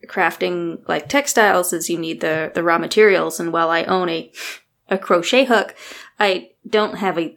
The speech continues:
lot of yarn on me. It's not something that I have collected or carried, carried around, both because I've moved around quite a bit and also because, uh, like, it can get expensive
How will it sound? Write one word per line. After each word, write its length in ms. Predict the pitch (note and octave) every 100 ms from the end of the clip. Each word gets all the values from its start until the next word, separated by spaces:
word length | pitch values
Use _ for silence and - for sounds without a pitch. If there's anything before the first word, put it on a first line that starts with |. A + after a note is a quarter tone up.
| -
lot 240 | F3 D#3+
of 200 | D#3 - -
yarn 520 | D#3+ D#3 D#3 E3+ - -
on 300 | D3+ D3+ D3+
me. 240 | - -
It's 180 | - -
not 220 | D#3 -
something 320 | D3 D3 D#3
that 100 | D#3+
I 120 | D3+
have 320 | D3 C#3+ C#3+ -
collected 460 | E3 D#3 D3+ D3+
or 100 | D#3
carried, 540 | - D#3 D3+ D#3 - -
carried 300 | E3 D3+ D3+
around, 440 | D3+ D3+ F3 A3
both 200 | - -
because 320 | F3 - D#3
I've 240 | D3+ D3+ -
moved 240 | E3 D#3
around 380 | D#3+ D3+ D3+ - _ -
quite 220 | F#3 E3+
a 20 |
bit 300 | F#3 F#3 - - - - -
and 320 | F3 E3 F#3+
also 280 | - F3+ F3+
because, 600 | E3 - F3 F3 - - -
uh, 460 | E3 D3+ D3 F2+ - _ _ _ - - - _ _ _ _ _ _ _
like, 160 | A#3 A#3+
it 120 | B3
can 80 | C4+
get 160 | C#4+ C4+
expensive 760 | G3 - - - - - -